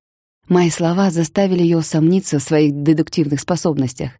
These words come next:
и её железная хватка слегка ослабла. Она отпустила мою руку, молча отряхнула снег с моих плеч, поправила на мне шапку и сказала с заботливой улыбкой:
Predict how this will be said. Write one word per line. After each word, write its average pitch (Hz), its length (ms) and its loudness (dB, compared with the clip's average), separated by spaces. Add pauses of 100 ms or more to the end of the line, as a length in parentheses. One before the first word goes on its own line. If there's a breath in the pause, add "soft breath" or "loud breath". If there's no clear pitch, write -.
(520)
и 151 60 2
её 147 220 2
железная 135 400 0
хватка 185 440 -6
слегка 147 460 -4
ослабла. 147 520 -10 (920)
Она 208 240 2
отпустила 226 440 0
мою 208 260 4
руку, 220 300 0
молча 190 500 2
отряхнула 156 480 0
снег 165 280 0
с - 100 -4
моих 147 280 0
плеч, - 420 -4 (540)
поправила 156 560 0
на 135 140 0
мне 131 240 0
шапку 202 540 -6 (320)
и 220 60 -4
сказала 123 580 -8 (120)
с - 100 -14
заботливой 165 680 -4
улыбкой: 139 560 -10